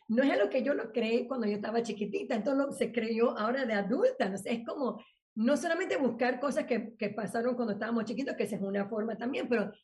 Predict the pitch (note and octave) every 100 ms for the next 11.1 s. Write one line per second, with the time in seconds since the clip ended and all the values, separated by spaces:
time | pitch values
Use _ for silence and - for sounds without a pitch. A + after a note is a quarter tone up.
0 | _ G3+ G3+ G#3+ B3 B3 C4+ C#4 - A#3+
1 | A#3+ A3+ C4 A3+ - F#3+ F#3 G#3+ A3+ F#3
2 | G3 G#3+ C4 F#4+ A4 - - G#3+ _ _
3 | _ - A#3 C4 B3 D4 - A#3 C#4 B3
4 | A#3 F#3 - F4 G3+ G#3 G#3 G#3 G#3 G3+
5 | G#3 A3 - A3 A#3 B3 B3 B3 B3 B3+
6 | B3+ A3 G#3+ B3+ D4+ E4+ C#4+ A#3+ C#4 G#3+
7 | G3+ F#3 F#3 A#3 A#3 C#4+ F4 E4+ D4 C#4+
8 | - - _ G3+ G#3 A3+ A3 G#3+ C#4 D4+
9 | D4+ C#4+ C4 B3+ A#3 A#3 - - G#3+ A#3
10 | B3+ C4 C4+ A#3+ A#3+ A#3+ A#3 A#3 A#3 A#3
11 | -